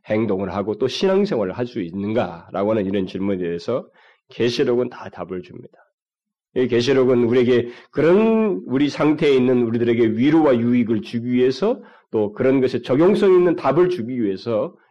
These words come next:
이 계시록이 기록된 것이죠. 비록 많은 환상과 상징적인 표현들이 들었지만 그것은 다 그런 것을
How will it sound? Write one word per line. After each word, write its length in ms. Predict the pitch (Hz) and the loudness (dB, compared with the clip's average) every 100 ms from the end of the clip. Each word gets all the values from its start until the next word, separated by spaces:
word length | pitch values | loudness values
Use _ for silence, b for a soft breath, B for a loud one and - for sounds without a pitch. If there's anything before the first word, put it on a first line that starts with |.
| - | -6
이 160 | 101 | -6
계시록이 580 | - 92 101 92 90 87 | -4 -6 -6 -6 -8 -10
기록된 340 | 92 87 87 | -10 -10 -10
것이죠. 220 | 85 85 82 | -14 -16 -14
비록 360 | - 175 208 208 B | -2 0 0 -4 B
많은 460 | 120 127 175 262 254 | -4 0 2 2 0
환상과 500 | - 202 202 190 185 | 0 -2 0 2 0
상징적인 560 | 175 170 175 170 156 139 | 0 0 0 0 -2 0
표현들이 300 | 143 143 117 | -2 -2 -4
들었지만 320 | 98 139 117 | -6 -6 -4
그것은 340 | 180 208 240 | -4 -2 -4
다 380 | 233 - - 190 | -8 -10 -8 -4
그런 260 | 185 240 269 | 0 2 2
것을 320 | 226 226 254 | 0 -2 -4